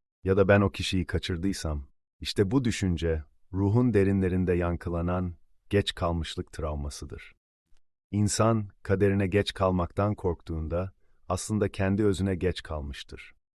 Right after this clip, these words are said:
Bugün birlikte bu derin korkunun köklerine iniyoruz. Zamanı, kaderi, ruh eşini ve olması gerekeni yeniden tanımlayacağız. Çünkü belki de hiçbir şey için geç değildir. Sadece uyanmak için doğru an gelmiştir.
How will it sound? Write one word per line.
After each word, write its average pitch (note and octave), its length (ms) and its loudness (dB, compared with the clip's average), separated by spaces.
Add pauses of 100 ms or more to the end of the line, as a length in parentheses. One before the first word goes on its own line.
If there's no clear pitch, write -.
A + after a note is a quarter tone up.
Bugün A#2 260 6
birlikte G#2 540 4
bu G2+ 180 -2
derin G#2+ 260 4
korkunun F2+ 460 0
köklerine E2+ 600 -4
iniyoruz. D2+ 640 -8 (280)
Zamanı, G#2 480 4
kaderi, F2+ 560 2 (380)
ruh F#2+ 300 0
eşini F2+ 520 -2
ve E2 100 -2
olması F#2 480 0
gerekeni D#2+ 600 -2
yeniden D#2+ 380 0
tanımlayacağız. - 800 -10 (340)
Çünkü A2 280 4
belki G#2 280 8
de G2 80 6
hiçbir G2+ 280 0
şey F#2+ 200 2
için E2+ 260 0
geç D#2 280 -2
değildir. E2 560 -4 (300)
Sadece A2 440 4
uyanmak G2+ 500 0
için E2+ 320 -6
doğru E2+ 280 0
an E2 220 -4
gelmiştir. - 640 -12